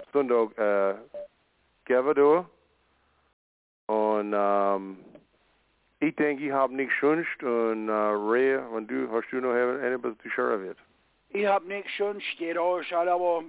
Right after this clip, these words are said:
Speaker 2: you know, ein Blessing wünschen. Und, ähm, noch so, aber ich glaube, da auch so, and, uh, my friends send us to that humble share of it mit.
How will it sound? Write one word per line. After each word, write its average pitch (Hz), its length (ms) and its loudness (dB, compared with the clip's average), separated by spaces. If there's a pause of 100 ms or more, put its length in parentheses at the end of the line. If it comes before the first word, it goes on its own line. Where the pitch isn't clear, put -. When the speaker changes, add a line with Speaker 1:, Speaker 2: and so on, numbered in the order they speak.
Speaker 2:
you 170 140 -6
know, 156 300 -2 (1000)
ein 123 460 -8 (840)
Blessing 151 360 -4
wünschen. 175 640 -6 (100)
Und, 147 680 -4
ähm, 131 580 -2 (600)
noch 175 200 0
so, 190 460 0
aber 170 400 -2 (840)
ich - 120 -8
glaube, 175 280 2
da 160 140 0
auch 151 120 -2
so, 156 300 0
and, 156 120 -2
uh, 151 140 -4
my 160 320 -4
friends 165 320 -2
send 165 180 -4
us 160 120 -6
to 170 80 -6
that 156 180 -2
humble 156 280 -2
share 147 240 -4
of 143 120 -2
it 143 220 -4
mit. 139 220 -6